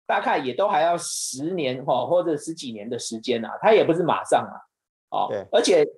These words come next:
Speaker 1: 即便它的成军之后，等到它可以那个训练，然后到完成可以去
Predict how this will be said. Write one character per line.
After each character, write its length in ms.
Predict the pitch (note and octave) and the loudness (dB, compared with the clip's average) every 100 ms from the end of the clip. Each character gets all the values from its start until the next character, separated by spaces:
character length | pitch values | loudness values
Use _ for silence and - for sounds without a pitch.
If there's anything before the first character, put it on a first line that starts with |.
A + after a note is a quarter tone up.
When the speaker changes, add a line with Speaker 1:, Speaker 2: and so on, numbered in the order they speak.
| _ | _
Speaker 1:
即 240 | - E3 G#3+ | -8 -6 -4
便 300 | D4+ B3 F#3 | 0 2 2
它 120 | G3+ | 2
的 140 | F3 | 2
成 180 | - C#3+ | 2 -2
军 220 | D3+ F3+ | -4 -8
之 180 | F3 E3+ | -4 0
后， 300 | F#3 C#3 C3 - _ | 2 2 0 -8 _
等 200 | - C3 | -4 -2
到 200 | D3 G#3 | 0 0
它 180 | G3 G3+ | 0 0
可 180 | G3+ D#3 | 0 -2
以 360 | F3 C3 A2+ D#3+ | -2 -8 -12 -10
那 80 | E3+ | -6
个 140 | D3 | -6
训 280 | - A3 F#3 | -6 -6 -2
练， 240 | F#3+ D3+ C3+ | -2 0 -2
然 120 | D3 | -2
后 200 | F3 E3 | 0 0
到 240 | F3+ D3 | 0 0
完 240 | C#3+ D3 F#3 | 0 -2 -4
成 240 | C#3 D3 | -6 -4
可 120 | E3+ | -6
以 120 | E3+ | -6
去 200 | C3 F3+ | -8 -14